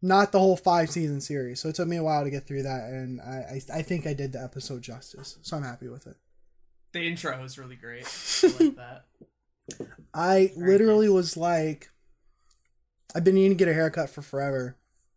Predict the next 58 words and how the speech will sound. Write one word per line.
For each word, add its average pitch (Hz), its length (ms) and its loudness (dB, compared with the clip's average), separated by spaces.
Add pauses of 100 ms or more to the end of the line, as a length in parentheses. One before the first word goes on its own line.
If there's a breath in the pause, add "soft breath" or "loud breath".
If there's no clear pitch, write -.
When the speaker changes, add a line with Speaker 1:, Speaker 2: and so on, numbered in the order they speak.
(180)
Speaker 1:
and 175 100 -4
I 165 40 0
was 156 100 -2
getting 165 240 0
ready 156 200 0
to 143 60 -4
record 135 280 -6
this 135 140 -8
video, 139 280 -6
and 135 60 -4
I - 20 -6
was 131 140 -10
like, 131 180 -14
"Yo, 143 400 -2 (400 soft breath)
what 160 80 -10
if 165 100 -4
I 214 60 2
called 185 280 2
up 165 100 -2
my 156 100 -4
dad, 147 280 -2
like, 135 160 -6
right 139 300 -4
now 131 220 -8
and 127 140 -10
said, 127 260 -14 (140)
'Is 151 220 -10
there 156 160 -4
any 160 140 -6
chance 147 300 -8
I 139 60 -12
can 143 80 -12
get 135 100 -8
a 131 40 -8
haircut 135 360 -8
in 131 60 -14
the 131 40 -12
next 110 140 -14
couple 127 220 -12
of 120 60 -12
days?'" 120 320 -12 (720)
And 147 80 -8
he 147 100 -2
was 131 180 -4
like, 127 260 -10
"Yeah, 165 240 -2 (160)
you 156 80 -14
can 185 80 -10
come 175 180 -12
down 143 160 -12
here 147 180 -8
and 131 180 -10 (200)
I'll, - 160 -14 (180)
I'll 139 100 -14
take 131 240 -16
care 127 160 -12
of 131 80 -12
it." 131 120 -12